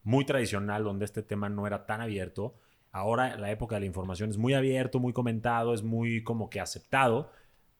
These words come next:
Y tú y yo probablemente somos la generación transitoria. Entonces tú estabas como, "Oye, soy, pero no me,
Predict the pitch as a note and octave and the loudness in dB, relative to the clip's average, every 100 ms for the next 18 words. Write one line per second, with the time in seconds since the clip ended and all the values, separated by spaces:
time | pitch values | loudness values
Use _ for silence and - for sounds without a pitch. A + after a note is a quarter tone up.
0 | _ - C3+ E3 E3 E3 D3 D3 D3 C#3+ | _ -2 2 6 8 8 8 6 6 2
1 | C#3+ D3 C#3 - - - A2 A2 G#2+ - | 0 0 0 -4 -12 -6 -2 0 0 0
2 | A2 G#2 G2+ B2 B2 B2 G#2+ G#2 - B2 | 0 0 2 0 2 2 2 -2 4 6
3 | A#2 G2 E2 G2+ G2 A#2+ A#2 B2+ - B2+ | 6 4 -4 -10 -8 -8 -8 -8 -8 -2
4 | C3+ C3 A#2 A2+ G#2+ A#2+ A#2 - C#3 E3+ | 0 0 0 -2 0 -2 -2 -2 2 2
5 | G3 C#3 A#2 B2+ C#3+ | 2 0 0 -2 -6